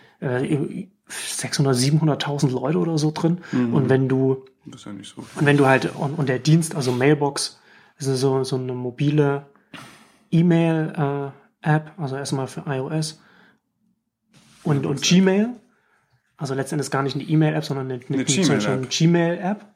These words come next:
Speaker 2: Hm.
Speaker 1: die aber dann zusätzlich nochmal die ganzen E-Mails, die man dann, äh, auf dem Client liest, erst nochmal über die Server von dem Dienst leitet.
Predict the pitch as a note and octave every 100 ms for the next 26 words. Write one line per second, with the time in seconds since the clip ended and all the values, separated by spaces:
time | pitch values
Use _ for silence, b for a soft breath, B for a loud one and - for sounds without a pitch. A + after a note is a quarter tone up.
0 | - C3 A2 G#2 b b b b b _
1 | - D#3+ G3 F3 E3+ D3+ C#3 E3 F3+ F3
2 | D#3+ D#3+ D#3 D3+ D3 C#3+ C3+ C3 B2+ C3+
3 | C3+ - - _ - D3+ D#3 D3+ D3+ -
4 | D3+ C3+ C3 B2+ C3 C#3+ C#3+ C3+ - B2
5 | C3+ C#3 C#3+ D3 - - C#3+ C3 C3 B2+
6 | B2 C#3 C#3 B2 C3 B2 C#3 C#3 - B2+
7 | A#2+ A2+ A2+